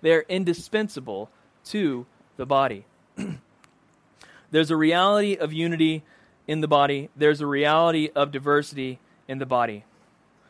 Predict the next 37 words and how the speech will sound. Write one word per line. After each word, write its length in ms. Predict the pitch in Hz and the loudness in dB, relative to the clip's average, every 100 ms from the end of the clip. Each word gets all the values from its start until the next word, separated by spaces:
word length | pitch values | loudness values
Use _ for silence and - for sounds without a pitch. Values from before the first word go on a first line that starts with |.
| _ _ _ | _ _ _
So 100 | 147 | -6
the 80 | 151 | 2
question 300 | 190 202 202 | 4 4 0
is, 140 | 165 | -2
what 380 | 151 147 175 233 | -4 -4 0 0
do 100 | 208 | -2
these 440 | 185 170 165 160 147 | -2 -2 0 -2 -4
realities 800 | 147 147 147 175 185 156 135 | -2 2 4 4 4 2 -2
mean 360 | 139 156 175 180 | -6 -6 -4 -6
for, 360 | - 131 127 120 _ _ - | -6 -4 -4 -4 _ _ -6
uh, 180 | 131 131 | -4 -2
members 680 | 147 185 233 165 139 131 | 0 0 2 4 2 2
of 200 | - 143 | -4 -4
the 80 | 139 | -2
body 420 | 139 135 139 127 | 2 2 2 -2
of 140 | 110 - | -8 -6
Christ? 540 | 147 123 104 - - _ _ _ | -2 -2 -4 -14 -20 _ _ _
We 140 | 139 131 | -12 -6
see 180 | 156 | -2
this 220 | 151 143 143 | 0 -2 -4
in 80 | |
verses 320 | 139 139 135 - | -4 -4 -6 -10
twenty-seven 640 | 156 151 143 139 127 127 _ _ _ | -8 -8 -4 -4 -4 -6 _ _ _
to 100 | - | -10
thirty-one. 540 | 127 131 123 117 110 104 _ _ _ | -6 -4 -4 -6 -8 -10 _ _ _
<clears throat> 240 | - - 135 _ _ _ _ _ _ _ _ _ _ _ _ _ _ _ | -14 -14 -16 _ _ _ _ _ _ _ _ _ _ _ _ _ _ _
Paul 160 | 151 143 | -2 0
concludes 400 | 147 - 170 151 | -2 0 2 2
his 120 | 139 | -2
passage 360 | - 147 139 135 | 0 0 0 -6
by 80 | |
saying, 300 | 127 139 139 | -4 -4 -4
"Now 140 | 143 147 | -2 -2
you 520 | 151 165 226 233 415 - | -2 -2 -2 -2 -4 0
are 580 | 185 208 165 135 127 127 _ _ | 4 6 6 4 2 -6 _ _
the 120 | 160 | -6
body 560 | 151 156 160 147 123 | 0 2 4 2 -2